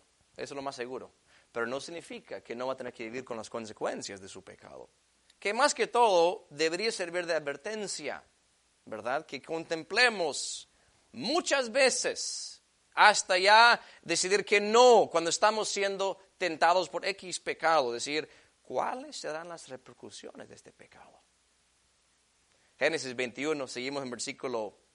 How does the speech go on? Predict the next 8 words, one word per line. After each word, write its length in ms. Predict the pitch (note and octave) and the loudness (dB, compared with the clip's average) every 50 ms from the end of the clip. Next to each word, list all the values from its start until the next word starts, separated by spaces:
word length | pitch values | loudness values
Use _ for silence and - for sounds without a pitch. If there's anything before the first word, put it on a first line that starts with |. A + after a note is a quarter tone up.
| _ _ _ _ _ - _ _ _ _ _ _ _ | _ _ _ _ _ -18 _ _ _ _ _ _ _
trece. 380 | _ C#3 D3 - - - G2 _ _ _ _ _ _ _ _ _ _ _ _ _ _ _ _ _ _ _ _ _ _ _ _ _ _ _ _ _ _ _ _ _ _ | _ -4 -4 -4 -4 -10 -12 _ _ _ _ _ _ _ _ _ _ _ _ _ _ _ _ _ _ _ _ _ _ _ _ _ _ _ _ _ _ _ _ _ _
"Y 100 | D#3 E3+ | -14 4
también 380 | - A3 A3 A3 A3+ A#3+ B3+ | 6 6 6 6 4 4 4
el 100 | B3+ B3+ | 4 2
hijo 160 | C4+ C4 B3+ B3+ | 2 2 2 2
de 60 | B3+ | 4
la 100 | C4 B3 | 4 2
sierva, 540 | - - F3 E3 D#3+ E3 G#3 C4 B3 - | 2 2 0 0 4 4 2 2 2 -2